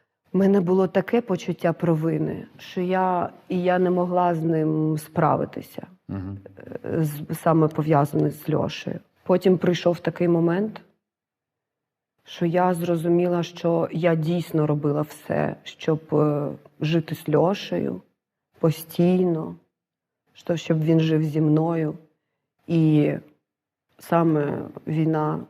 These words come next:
Speaker 1: повномасштабне вторгнення знов зруйнувала все, що для мене, е, я не дуже дисциплінована, не дуже, для мене це дуже важко, такий рівень відповідальності, що я сама з Льошиком. Діма в мене більш дисциплінований,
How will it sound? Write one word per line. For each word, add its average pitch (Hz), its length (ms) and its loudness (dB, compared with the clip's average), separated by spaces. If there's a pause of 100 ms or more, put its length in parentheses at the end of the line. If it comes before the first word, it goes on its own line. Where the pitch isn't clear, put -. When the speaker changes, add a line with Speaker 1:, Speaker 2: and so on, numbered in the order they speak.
(260)
Speaker 1:
повномасштабне 156 760 0
вторгнення 160 680 -2 (120)
знов 170 460 0
зруйнувала 160 880 0
все, 175 440 0
що - 260 -4
для 160 200 0
мене, 160 460 0 (460)
е, 156 240 0
я 170 180 4
не 175 100 4
дуже 165 320 -2
дисциплінована, 151 1040 -4
не 151 100 0
дуже, 160 320 -2
для 156 240 2
мене 170 240 2
це - 180 -8
дуже 160 300 -2
важко, 151 440 -2
такий 151 320 -2
рівень 160 300 2
відповідальності, 151 920 -2
що - 200 -8
я 147 100 0
сама 151 360 -4
з 156 160 -6
Льошиком. - 460 -4
Діма 165 240 2
в 156 60 0
мене 156 240 4
більш 156 300 -2
дисциплінований, 160 920 -8